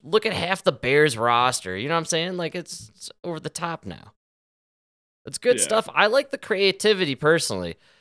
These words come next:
Speaker 1: I, I was growing tired. I mean, you remember, we went to school, five Ryans, four Bryans,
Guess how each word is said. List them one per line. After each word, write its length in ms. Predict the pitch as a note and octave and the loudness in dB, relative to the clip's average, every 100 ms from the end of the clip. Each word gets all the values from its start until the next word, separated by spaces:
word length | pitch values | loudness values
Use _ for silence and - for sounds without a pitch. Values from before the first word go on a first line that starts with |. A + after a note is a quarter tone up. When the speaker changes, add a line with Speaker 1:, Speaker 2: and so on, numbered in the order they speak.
| _ _ - | _ _ -2
Speaker 1:
I, 180 | F#3 - _ _ - | -2 -4 _ _ -6
I 220 | D#3 B3+ | 2 2
was 180 | D4 F#3+ | 2 0
growing 480 | A#2 F3 G3+ G#3+ D#3+ | 4 6 8 6 2
tired. 440 | - F3 F#3 G3 | 2 4 6 2
I 80 | E3 | 0
mean, 160 | D#3 E3+ | -4 -4
you 180 | G#3+ G#3+ | -4 -2
remember, 320 | A#2 C#3 D3 | 0 2 2
we 180 | D3 A3+ | 2 2
went 240 | G#3+ G#3 | 2 2
to 100 | D3 | 0
school, 540 | C#3+ - D#3 F3 F#3+ - _ _ _ _ | 0 0 2 2 0 -4 _ _ _ _
five 480 | - D3+ D3 F3+ D#3+ | -6 2 6 8 6
Ryans, 680 | D#3 D3+ D3 C#3 A#2 G#2 - | 6 6 6 4 2 -4 -8
four 380 | - - G3+ G3+ | -10 2 6 6
Bryans, 840 | F#3 E3+ E3 D#3 D3 G#2+ G2 - | 6 4 6 6 4 0 -4 -6